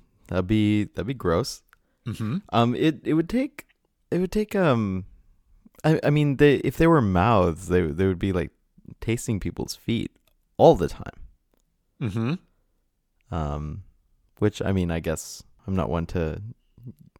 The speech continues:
Speaker 1: yuck someone's yum.
Speaker 2: Well, I mean, it also depends how,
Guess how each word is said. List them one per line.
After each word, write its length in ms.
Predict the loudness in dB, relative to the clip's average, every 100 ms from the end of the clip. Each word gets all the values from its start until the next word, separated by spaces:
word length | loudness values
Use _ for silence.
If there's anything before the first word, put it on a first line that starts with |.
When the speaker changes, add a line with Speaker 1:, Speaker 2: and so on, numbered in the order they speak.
| _
Speaker 1:
yuck 260 | -8 -8 -10
someone's 460 | -8 -6 -6 -6
yum. 360 | -6 -4 -6 -8 -12 _ _ _
Speaker 2:
Well, 280 | 2 2 2
I 140 | -2 0
mean, 220 | -2 -2
it 140 | 0
also 240 | 2 0 0
depends 420 | -2 0 -2 -2
how, 600 | 0 4 6 4 0 -6